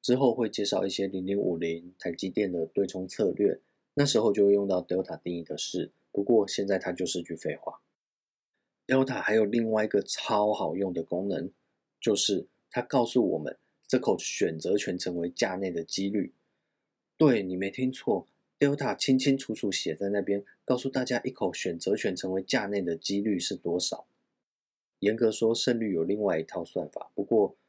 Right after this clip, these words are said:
算出来跟 Delta 的差距不会超过两个百分点，所以就用 Delta 为依据。各个券商软体都可以看到 Delta。我们可以选择卖出 Delta 等于零点二的 call，代表这口 call 有八十趴几率是会在价外，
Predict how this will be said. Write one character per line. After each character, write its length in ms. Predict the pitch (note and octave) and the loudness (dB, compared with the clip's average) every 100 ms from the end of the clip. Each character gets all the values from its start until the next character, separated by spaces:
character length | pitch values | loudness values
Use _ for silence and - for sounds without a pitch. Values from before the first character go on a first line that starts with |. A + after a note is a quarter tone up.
| _ _ | _ _
算 280 | - B2+ G#2 | -4 -2 -2
出 200 | - G#2+ | 0 0
来 180 | E2 D#2+ | 0 -2
跟 280 | F#2+ F#2+ | -2 -2
Delta 360 | F#2 F#2+ G2 E2+ | -2 -2 -2 -4
的 80 | D#2+ | -4
差 300 | - F#2 F#2 | -4 -2 -2
距 220 | - G#2 | -2 -6
不 180 | E2+ D#2+ | -4 -4
会 80 | F2 | -2
超 160 | F#2 | -4
过 160 | F2+ F#2+ | -2 -2
两 200 | E2+ - _ | -2 -6 _
个 120 | - | -6
百 220 | - - | -4 -6
分 140 | F#2 F#2+ | -6 -6
点， 180 | - - _ _ | -6 -8 _ _
所 160 | G2+ F2 | -4 -2
以 40 | |
就 120 | F#2+ | -2
用 180 | F#2 F2 | -4 -2
Delta 380 | F#2+ G2 - - | 0 0 -2 -6
为 140 | - - - | -6 -10 -12
依 100 | G2+ | -12
据。 280 | - A2 - _ _ _ _ | -4 -4 -4 _ _ _ _
各 120 | D3 | 4
个 140 | B2 G#2 | 4 2
券 160 | B2 | -2
商 220 | A2 A2+ | -4 -2
软 200 | G2+ F2 | -2 -2
体 180 | G#2+ E2+ | -8 -6
都 140 | E2+ F#2+ | -4 -2
可 120 | F#2 | -4
以 40 | |
看 200 | - F#2 | -6 -6
到 120 | F2+ F2 | -6 -4
Delta。 480 | F2 E2 E2 - - _ _ _ _ _ _ _ - | -2 -2 -4 -14 -16 _ _ _ _ _ _ _ -4
我 80 | |
们 160 | A#2 A#2+ | -2 0
可 120 | D3 | 2
以 60 | E3 | 2
选 220 | D#3+ F#2 | 0 -4
择 160 | F2 G2+ | -2 -2
卖 120 | G#2 | -2
出 160 | A2+ A2 - | -2 -4 -2
Delta 340 | G#2+ A2 F#2 | -2 -2 -6
等 160 | - E2+ | -6 -8
于 40 | |
零 140 | E2+ | -8
点 160 | F2+ E2+ | -6 -4
二 100 | F2 | -2
的 140 | E2 D#2+ | -2 -4
call， 380 | - - - - _ _ | -4 -2 -2 -4 _ _
代 140 | F#2 | -4
表 180 | F2+ D#2+ | -2 -6
这 140 | - | -4
口 220 | F2+ - - | -6 -6 -8
call 260 | - F#2+ | -2 -2
有 220 | E2+ - - | -2 -6 -6
八 120 | G#2 | -4
十 160 | A2 G2 | -2 -4
趴 220 | - G2 | -2 -4
几 240 | G2 G2 G2+ | -2 -4 0
率 220 | A2+ F2+ | 0 0
是 200 | - F#2+ | -2 -2
会 160 | F#2+ | -2
在 220 | E2+ F#2 E2 | -2 -4 -2
价 260 | - F#2 | -4 -4
外， 280 | F#2 F#2+ - | -2 -2 -2